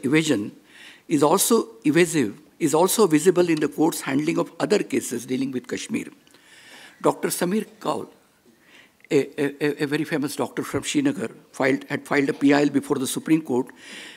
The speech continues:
seeking restoration of internet facilities in hospitals and other medical establishments in Jammu and Kashmir, highlighting how the internet shutdown was resulting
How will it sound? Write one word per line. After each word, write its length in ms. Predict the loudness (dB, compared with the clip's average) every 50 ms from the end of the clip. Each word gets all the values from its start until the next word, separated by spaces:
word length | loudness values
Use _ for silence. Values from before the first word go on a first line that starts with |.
| -20 _
seeking 680 | -12 -10 -6 -6 -6 -2 2 4 6 6 4 2 0 0
restoration 800 | 2 2 2 2 0 0 2 2 2 2 2 4 4 4 2 2 0 -4
of 220 | -4 -6 -6 -10 -8 -6
internet 460 | -6 -2 -2 -2 0 2 0 0 0
facilities 580 | -2 -4 -2 -2 -2 -2 -2 -4 -4 -4 -4
in 80 | -4 -4
hospitals 800 | -4 -4 -6 -6 -4 -2 -2 -2 -2 -2 -6 -6 -6 -8 -10 -10 -14 -20 -20 -20 -20 -20 -20 -10 -6
and 160 | -4 -4 -2 -2 -2
other 220 | 2 2 2 2
medical 360 | 2 0 -2 0 0 0 0
establishments 760 | 0 0 -2 -2 -4 -2 -2 -2 -4 -2 0 -2 -2 -2 -2
in 140 | -4 -2 0
Jammu 240 | 0 0 0 0 -2
and 120 | -2 0
Kashmir, 520 | -2 -2 -2 -2 0 0 0 0 -2 -4 -10 -14 _ -20 -20 -20 -20 -20 -20 -16 -6
highlighting 640 | 0 0 2 4 4 4 2 2 2 0 0 0 -4 -8 -12
how 240 | -8 -2 0 0 2
the 200 | 2 0 0 0 0
internet 420 | -2 0 2 0 2 2 2 0
shutdown 520 | 0 0 0 0 0 0 0 0 0 0 0
was 180 | -2 -2 -2
resulting 640 | -2 -4 0 2 2 2 4 2 2 2 0 -2